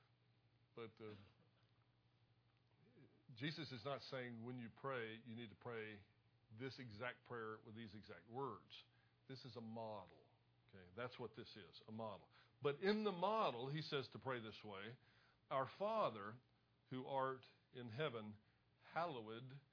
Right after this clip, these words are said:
be thy name." That's not Halloween. That's "hallowed be thy name." First thing that we need to see is Jesus is telling us to pray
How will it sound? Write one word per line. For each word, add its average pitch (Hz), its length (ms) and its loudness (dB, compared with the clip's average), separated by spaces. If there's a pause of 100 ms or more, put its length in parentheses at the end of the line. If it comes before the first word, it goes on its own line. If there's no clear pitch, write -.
(360)
be 123 120 0
thy 110 200 -2
name." 131 280 0
That's 117 220 -4
not 139 220 -2
Halloween. 110 580 -2 (240)
That's 113 220 -6 (320)
"hallowed 127 560 4 (600)
be 131 180 2
thy 123 200 2
name." 147 360 2 (500)
First 214 240 8
thing 160 160 4
that 139 60 2
we 135 100 2
need 127 140 -2
to 113 180 -6
see 135 100 0
is 147 140 0 (180)
Jesus 196 460 0
is 143 220 -2
telling 101 360 -4
us 165 160 2 (1000)
to 156 80 -4 (100)
pray 117 480 0